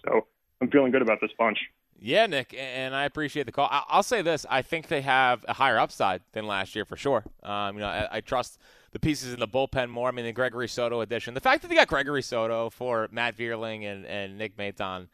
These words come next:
Speaker 2: I mean, that's a heist. It really is. And, and he was a guy that had command issues, someone that the, the Tigers, I feel like, didn't really trust. And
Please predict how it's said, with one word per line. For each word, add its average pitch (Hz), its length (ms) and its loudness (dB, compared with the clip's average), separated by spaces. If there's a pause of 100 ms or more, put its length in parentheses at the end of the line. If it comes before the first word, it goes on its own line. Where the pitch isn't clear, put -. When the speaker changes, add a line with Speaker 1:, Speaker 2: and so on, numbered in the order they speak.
(340)
Speaker 2:
I 147 140 -2
mean, 180 120 -2
that's 226 140 -4
a 175 60 4
heist. 104 440 -2
It 135 140 -8
really 139 300 -4
is. 98 340 -6
And, 107 400 -8
and 107 140 -8
he 131 80 -8
was 143 100 -6
a 127 60 -6
guy 135 160 2
that 131 80 -2
had 127 300 2 (340)
command 135 380 0
issues, 139 420 -2
someone 123 360 -4
that 120 300 0
the, 117 120 -2
the 110 160 -8
Tigers, 120 480 0
I 113 100 0
feel 120 120 -4
like, 120 120 -4
didn't 120 200 -2
really 113 160 -4
trust. - 440 -2
And 110 240 -4